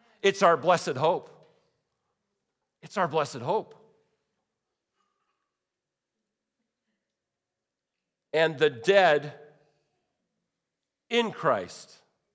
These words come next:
There's the condition of the promise, right? Those that were truly in Christ,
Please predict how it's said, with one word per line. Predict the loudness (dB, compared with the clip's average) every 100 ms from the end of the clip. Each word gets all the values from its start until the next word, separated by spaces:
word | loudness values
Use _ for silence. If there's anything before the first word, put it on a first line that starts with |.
| _ _ _ -10
There's | -10 -10
the | -12
condition | -12 -8 -10 -10 -12
of |
the | -12
promise, | -6 -6 -6 -10 -10
right? | -10 -12 _ _ _ _ _ _ _ _
Those | 0 0 2
that | 0 0
were | -2 -6 -6
truly | -8 -4 -2 -2
in | -4 0 0 0
Christ, | -2 -2